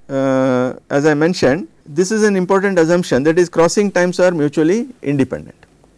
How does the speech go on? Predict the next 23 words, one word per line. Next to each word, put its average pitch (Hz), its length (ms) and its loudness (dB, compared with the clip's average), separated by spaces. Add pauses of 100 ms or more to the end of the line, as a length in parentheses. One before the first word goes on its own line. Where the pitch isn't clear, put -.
(460)
Now, 175 200 2
we 185 180 2
noticed, 190 480 0 (320)
uh, 143 200 -4
when 151 120 0
I 160 100 4
discussed 160 500 0
about 147 280 2
clumping 170 640 -2
effects - 500 -4
in, 143 180 -4
uh, 117 640 -4
narrowband 135 440 -4
random 127 240 -4
processes, 165 680 -4 (320)
the 143 120 4
assumption 196 480 0
that 170 200 4
crossing 165 340 0
times 165 240 -2
are 160 160 4
mutually 147 400 -2
independent 156 580 -2